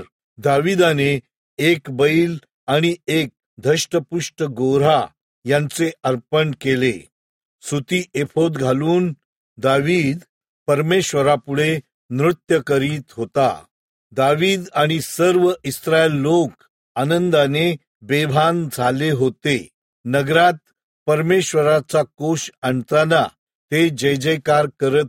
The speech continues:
होते, शिंग वाजवत होते. शौलाची कन्या मिखल हे सर्व खिडकीतून पाहत होती. परमेश्वराचा कोष नगरात आणत असताना दावीद त्याच्यापुढे नाचत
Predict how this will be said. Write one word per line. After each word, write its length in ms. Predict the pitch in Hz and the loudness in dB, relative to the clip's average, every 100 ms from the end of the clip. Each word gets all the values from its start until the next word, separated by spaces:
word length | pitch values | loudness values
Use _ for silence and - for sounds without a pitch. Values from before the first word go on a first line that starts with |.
| - | -4
होते, 480 | 135 117 135 101 85 _ _ - | -6 -4 -4 -4 -10 _ _ -12
शिंग 360 | - 170 180 | -4 -2 0
वाजवत 600 | 160 139 143 147 165 156 | 2 2 0 0 -2 -2
होते. 420 | 123 131 131 107 - _ _ | -6 -6 -6 -8 -12 _ _
शौलाची 500 | 117 127 147 143 156 139 | -6 0 0 0 -6 -4
कन्या 380 | 143 139 143 147 | -4 -2 0 0
मिखल 540 | 135 131 - 156 147 104 - _ _ _ 135 | -2 -6 -2 2 2 -2 -12 _ _ _ -4
हे 100 | 131 | -4
सर्व 680 | - 170 185 156 131 139 127 _ _ - | -2 2 2 2 4 2 0 _ _ -8
खिडकीतून 680 | 143 143 160 156 156 156 143 - | -6 -4 -6 -6 -4 -6 -6 -4
पाहत 420 | 127 120 143 143 | -2 2 0 0
होती. 540 | - 113 - 127 92 _ _ _ _ | -6 -6 -4 -8 -8 _ _ _ _
परमेश्वराचा 880 | 127 147 170 160 151 139 151 - 143 | -4 0 0 0 0 2 0 0 -4
कोष 500 | - 143 160 143 - _ _ | -2 -4 -4 -4 -12 _ _
नगरात 440 | 117 135 135 160 156 - - | -4 -2 2 2 0 -4 -4
आणत 380 | 135 147 151 _ | 0 0 -4 _
असताना 640 | 113 - 135 143 160 143 92 _ _ _ - | -10 -8 -6 -2 0 -2 -4 _ _ _ -2
दावीद 380 | 135 143 180 165 _ | 0 2 -2 -4 _
त्याच्यापुढे 760 | 139 - 160 135 143 143 151 139 _ - | -4 0 -2 -2 -4 -2 -2 -6 _ -10
नाचत 580 | 117 139 139 - 180 | -2 -2 0 2 2